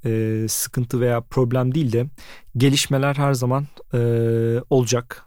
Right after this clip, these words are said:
Çünkü, e, insanoğlu her zaman, e, daha iyisini istiyor. E, demin de bahsettiğim gibi çeşitli nedenlerle.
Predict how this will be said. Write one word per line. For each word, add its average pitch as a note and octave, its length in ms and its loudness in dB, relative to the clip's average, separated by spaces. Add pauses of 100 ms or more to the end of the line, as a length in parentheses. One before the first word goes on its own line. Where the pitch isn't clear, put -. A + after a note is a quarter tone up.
(160)
Çünkü, C#3+ 600 0
e, B2 320 2
insanoğlu B2+ 460 0
her C#3 120 2
zaman, B2+ 380 -2 (240)
e, A#2+ 140 -2
daha C3 200 4
iyisini A2+ 300 0
istiyor. A2+ 420 -2 (720)
E, A#2+ 60 2 (840)
demin C3+ 340 -4
de A2+ 100 -2
bahsettiğim A2+ 580 -2
gibi G#2+ 360 -2 (160)
çeşitli A#2 580 -4
nedenlerle. A2 680 -2